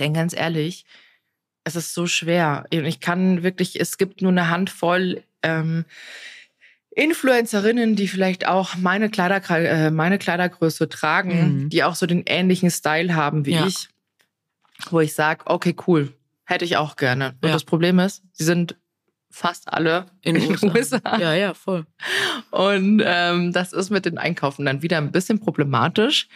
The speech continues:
Speaker 2: Mhm.
Speaker 1: Aber hey, wir, ich, wie gesagt, ich möchte einfach, deshalb, klar, es ist viel Konsum, aber dennoch will ich irgendwie zeigen, dass es, äh, sehr viel
Speaker 2: Das ist halt ein
Speaker 1: Austausch
Speaker 2: Teil
Speaker 1: und
Speaker 2: deines
Speaker 1: gibt.
Speaker 2: Jobs. So, du hast ja halt den ausgesucht, andere Leute
Speaker 1: Voll.
Speaker 2: machen halt andere Jobs, ne?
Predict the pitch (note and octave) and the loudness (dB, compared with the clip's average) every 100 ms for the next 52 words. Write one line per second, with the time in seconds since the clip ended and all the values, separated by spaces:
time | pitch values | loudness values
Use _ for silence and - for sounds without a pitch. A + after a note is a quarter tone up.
0 | - F3 C#3+ C#3 D#3 _ - D3+ D#3 D3+ | 0 2 4 0 -10 _ -2 0 2 2
1 | D3+ D3 D3 _ - - B2 - - D3+ | 2 0 -4 _ -8 -2 0 -2 -2 -2
2 | D3+ - D#3 - - D#3+ F3+ E3 B2+ - | 0 -2 -4 -6 -8 -2 2 2 -2 -10
3 | - - - D#3 D#3 E3+ D#3+ D3+ C3+ C3+ | -16 -10 0 0 0 -2 -2 -2 -4 -4
4 | - C3+ C3 - _ _ _ _ - C#3+ | -2 -4 -4 -14 _ _ _ _ -10 -8
5 | C#3+ D3 - - F3 F3 - D3 E3 - | -2 -2 -2 -2 0 0 -4 -6 -6 -2
6 | D3 D3 D3+ D#3 C3 B2 C3 C3 B2+ C3 | -4 0 -2 -2 -4 -4 -6 -8 -10 -10
7 | - C3+ C3 - C3 F3 - - - - | -10 -10 -10 -10 -8 -8 -8 -10 -10 -10
8 | - - - - - - D#2 D#2+ - - | -10 -10 -10 -10 -12 -10 -10 -10 -10 -8
9 | - F3 G3+ - E3 D#3+ E3+ D#3+ D3+ D#3 | -4 -2 -2 -2 -2 -2 0 0 0 -2
10 | - E3 D#3+ - D3 D#3 - C#3+ C#3 E3+ | -2 -2 -2 -2 0 0 0 -2 0 0
11 | E3+ F3 - D#3+ E3+ - D#3+ D3+ D3 C#3+ | 2 -2 -2 0 2 2 2 2 2 0
12 | D3+ D3 C3+ B2 C3 - D#3+ D#3+ D3 C#3 | -2 0 -2 -2 -6 0 2 4 0 -2
13 | - D3+ D3+ D3+ D3+ - - D3+ E3 | -2 0 0 0 -2 -4 -4 -2 -2